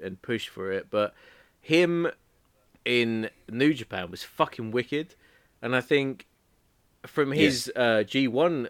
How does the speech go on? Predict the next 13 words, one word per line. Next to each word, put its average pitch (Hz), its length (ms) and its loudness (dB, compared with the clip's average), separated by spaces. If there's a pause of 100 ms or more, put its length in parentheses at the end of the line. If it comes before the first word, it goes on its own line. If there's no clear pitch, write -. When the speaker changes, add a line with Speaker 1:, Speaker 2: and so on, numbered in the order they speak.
Speaker 1:
uh, 95 380 -2
appearance, 98 680 -6 (500)
his 123 240 -4
next 147 380 0
G 117 200 -2
one, 110 440 -4 (100)
which 107 220 -8
obviously 98 320 -8
never 92 180 -8
happened, 131 640 -4
would 120 220 -2
have 117 100 -6
been, 107 340 0